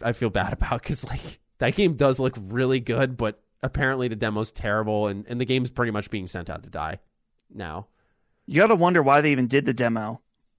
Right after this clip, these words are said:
Speaker 1: Mm.
Speaker 2: You know, it seems like it hurt it more than anything.
Speaker 1: It did, because I was totally gonna pick that up.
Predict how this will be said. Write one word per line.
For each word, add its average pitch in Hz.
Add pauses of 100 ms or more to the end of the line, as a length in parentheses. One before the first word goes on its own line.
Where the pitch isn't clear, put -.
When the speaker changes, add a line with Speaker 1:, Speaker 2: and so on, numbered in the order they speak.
(200)
Speaker 1:
Mm. 101
Speaker 2:
You 123
know, 120
it 139
seems 180
like 180
it 147
hurt 160
it - (240)
more 151
than 131
anything. 127 (300)
Speaker 1:
It 151
did, 170
because 123
I 135
was 151 (100)
totally 139
gonna 123
pick 127
that 101
up. 92